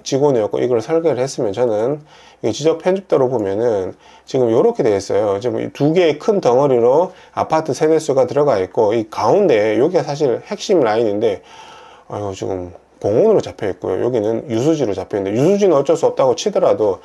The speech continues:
이 공원, 이게 녹색 부분 있잖아요. 여기를 오히려 여기 새 필지 있는 근린생활시설 필지가 여기 구석에 끄트머리에 있는 게 아니라 오히려 요쪽에 넣었으면 어땠을까, 지금 이런 생각이 듭니다.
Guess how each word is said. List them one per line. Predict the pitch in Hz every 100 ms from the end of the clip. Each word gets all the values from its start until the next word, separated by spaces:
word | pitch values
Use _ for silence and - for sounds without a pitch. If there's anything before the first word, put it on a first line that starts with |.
| - -
이 | 143
공원, | - 123 151 113
이게 | 107
녹색 | 101 123 - 156
부분 | 117 104 92
있잖아요. | - 87 95 160 85 - - - -
여기를 | 180 226 185 131 135 -
오히려 | 131 147 151 185 190 - - - -
여기 | 143 160 139 139 180
새 | - 202
필지 | 202 180 175
있는 | 131 117 139 165 160
근린생활시설 | 151 156 180 165 165 151 123 - 135 120 147
필지가 | - 185 196 175 120 101 98 95 110
여기 | 127 180 180 110 95 - - _ _ _ _
구석에 | - 139 190 160
끄트머리에 | 147 226 - 226 226 170
있는 | 113 165
게 | 151
아니라 | 101 101 117 101 85 - - - _ - - _
오히려 | 131 143 107
요쪽에 | 123 - 254
넣었으면 | 180 135 123 131 110
어땠을까, | 120 175 165 147 - 95 90
지금 | 113 107
이런 | 120
생각이 | 139 160 139
듭니다. | - 101 104 87 85 -